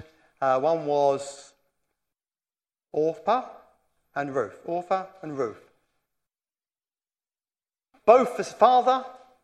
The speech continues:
his hu-, husband, two sons, all died, and she was left with nothing.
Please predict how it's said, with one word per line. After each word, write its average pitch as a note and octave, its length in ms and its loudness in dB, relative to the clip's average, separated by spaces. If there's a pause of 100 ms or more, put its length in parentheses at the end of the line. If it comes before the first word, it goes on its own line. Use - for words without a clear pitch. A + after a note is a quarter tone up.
(140)
his C3 100 -16
hu-, F#3+ 120 2
husband, G3 640 2 (400)
two A#3 200 0
sons, F#3 360 -4 (220)
all A3 220 0
died, B2 360 0 (200)
and D3 80 -10
she F#3+ 100 -2
was D#3 160 -4
left D#3 180 2
with C#3+ 140 -6
nothing. C3+ 320 -2